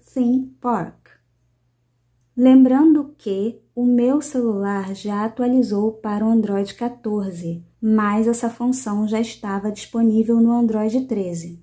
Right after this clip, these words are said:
Já no doze, eu não sei. Você pode testar, mas eu acredito que seja a partir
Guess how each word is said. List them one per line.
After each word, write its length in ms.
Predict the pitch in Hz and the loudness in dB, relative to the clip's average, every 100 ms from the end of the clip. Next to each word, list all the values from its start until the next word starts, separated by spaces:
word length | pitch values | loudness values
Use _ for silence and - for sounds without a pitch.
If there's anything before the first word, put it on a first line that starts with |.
| _ _ | _ _
Já 500 | 240 202 220 226 240 | -6 0 2 2 0
no 220 | 202 226 | 0 0
doze, 640 | 233 202 202 208 208 226 226 _ - | 0 0 0 0 -2 -4 -6 _ -4
eu 220 | 220 220 | 0 2
não 380 | 220 208 214 233 | 2 2 0 -2
sei. 500 | - 220 190 180 170 _ _ | -4 -6 -6 -8 -14 _ _
Você 220 | 190 185 190 | -12 -8 -8
pode 360 | - 190 190 | -6 -8 -8
testar, 600 | 196 220 233 - 190 165 170 | -4 -2 -4 -8 -8 -6 -4
mas 200 | 175 190 | -4 -6
eu 60 | |
acredito 500 | 190 220 208 208 208 | -8 -6 -6 -6 -8
que 120 | - | -8
seja 300 | 226 202 202 | -8 -6 -6
a 40 | 214 | -6
partir 560 | 214 196 - 220 220 | -8 -14 -6 -2 -2